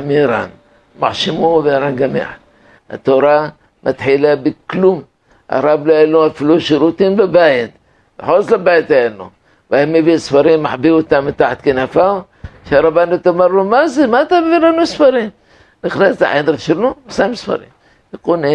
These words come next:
וקונה, וקונה. מה שלמד, לא שכח מעולם. שם את זה בראש, סגר את זה, סגר את זה. יריחו סוגרת ומסוגרת. וככה זכר את כל התורה כולה.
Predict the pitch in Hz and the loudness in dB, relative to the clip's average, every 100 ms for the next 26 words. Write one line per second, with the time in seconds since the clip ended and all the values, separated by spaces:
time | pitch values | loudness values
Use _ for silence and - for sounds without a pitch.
0 | 151 156 - 160 147 143 156 - 165 170 | 0 -2 0 -2 0 -2 -4 -4 -2 -2
1 | 147 - _ _ _ - 180 - 160 143 | -4 -8 _ _ _ -4 -2 0 0 0
2 | 139 202 262 262 _ - 151 147 156 143 | 0 0 0 -4 _ -6 -6 -2 -2 -2
3 | 151 151 151 160 139 120 107 _ _ _ | -4 -6 -4 -2 -2 -4 -8 _ _ _
4 | _ - 131 139 131 123 123 143 233 269 | _ -6 -4 -2 -2 0 0 2 0 -2
5 | - - _ _ _ - 143 139 151 127 | -6 -16 _ _ _ -6 -2 0 0 -2
6 | 101 107 - _ _ - 110 135 123 98 | -8 -16 -20 _ _ -8 0 0 0 -4
7 | - 95 _ _ _ 170 127 113 139 160 | -16 -20 _ _ _ -6 -4 -2 0 -2
8 | 160 143 160 175 170 - 151 135 139 120 | -2 -2 0 0 -4 -4 -2 0 0 -2
9 | - _ _ _ _ _ - - 143 139 | -10 _ _ _ _ _ -12 -2 -2 -2
10 | 135 - 139 131 131 - 143 131 131 123 | -6 -4 -4 -2 -4 -2 -2 -2 -2 -4
11 | 131 - 113 | -4 -6 -16